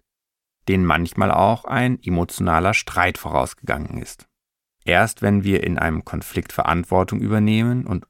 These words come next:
unseren Anteil gegenüber unserem Partner anerkennen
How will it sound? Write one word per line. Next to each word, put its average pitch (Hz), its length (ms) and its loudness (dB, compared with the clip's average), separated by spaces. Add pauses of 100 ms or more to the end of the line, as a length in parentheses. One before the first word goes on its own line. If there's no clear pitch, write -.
(100)
unseren 127 480 2
Anteil 78 480 -2
gegenüber 73 440 -6
unserem 73 320 -8
Partner 131 420 -2
anerkennen 90 640 -2